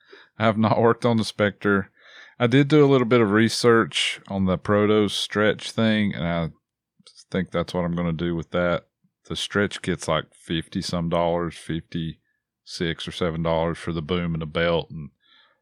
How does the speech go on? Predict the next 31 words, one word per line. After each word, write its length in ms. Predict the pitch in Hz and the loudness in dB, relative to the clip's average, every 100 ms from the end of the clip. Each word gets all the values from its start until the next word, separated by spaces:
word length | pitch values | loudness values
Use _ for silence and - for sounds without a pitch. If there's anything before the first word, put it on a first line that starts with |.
| _ - | _ -4
longer 840 | 90 90 82 85 82 82 78 76 _ _ | -2 0 -2 -2 -2 -4 -4 -8 _ _
tail 220 | - 95 87 | -2 -2 -2
control 400 | 92 - 90 87 | -6 -4 -2 0
rod 500 | 90 90 90 85 69 | 0 2 2 0 -4
and 640 | 73 76 76 76 73 73 | -4 -4 -6 -8 -10 -8
boom 200 | 87 85 | -6 -4
supports. 600 | - - 87 85 - - _ _ _ _ _ _ _ _ _ _ _ _ _ _ _ | -6 -6 -4 -4 -6 -14 _ _ _ _ _ _ _ _ _ _ _ _ _ _ _
So 140 | - 104 | 0 2
I 100 | 107 | 4
am 120 | 113 | 4
gonna 220 | 110 104 | 2 2
stretch 460 | - 107 104 - - | -2 -2 -2 -2 -2
that 240 | 101 - | -2 0
to 120 | - 92 | -2 -2
an 80 | 85 | -2
eight 200 | 98 - | -4 -4
hundred 500 | 98 95 90 90 90 | -2 0 0 -2 -2
at 120 | - | -4
some 220 | - 98 90 | -4 -4 -4
point, 400 | 95 92 90 - _ _ _ _ _ _ _ _ _ - | -6 -4 -4 -6 _ _ _ _ _ _ _ _ _ -4
but 100 | 98 | 0
I 40 | |
gotta 220 | 95 104 95 | 2 2 2
finish 360 | 113 98 95 | 2 2 2
all 120 | 98 92 | 0 0
these 160 | 85 | 0
other 180 | 92 87 | -2 -2
projects 840 | - 85 76 80 73 - - - - - | -2 -2 -2 -4 -6 -6 -12 -12 -16 -14
in 80 | |
the 60 | 76 | -10
meantime. 720 | 80 78 - 82 76 76 - | -6 -6 -4 -4 -4 -6 -10